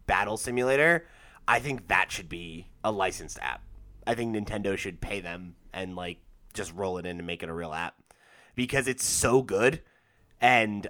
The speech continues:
I totally think that, like, there would be a market for that to, like, as a way to get people into competitive, you know,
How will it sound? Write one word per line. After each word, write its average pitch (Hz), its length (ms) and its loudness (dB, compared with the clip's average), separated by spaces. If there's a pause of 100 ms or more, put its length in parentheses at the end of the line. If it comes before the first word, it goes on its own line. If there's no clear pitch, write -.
I 113 140 4
totally 110 500 -2
think 101 240 -8
that, 98 280 -2 (120)
like, 104 200 -2
there 101 160 0
would 92 140 -4
be 98 80 -4
a 92 80 -2
market 90 500 -4
for 90 360 -8
that - 260 -8 (300)
to, 135 120 -2
like, 107 220 -2
as 104 180 0
a 104 60 -4
way 101 160 -2
to 95 80 -6
get - 220 -6
people 90 260 -10
into 92 680 -8 (380)
competitive, 95 680 -4 (240)
you 143 140 2
know, 160 240 6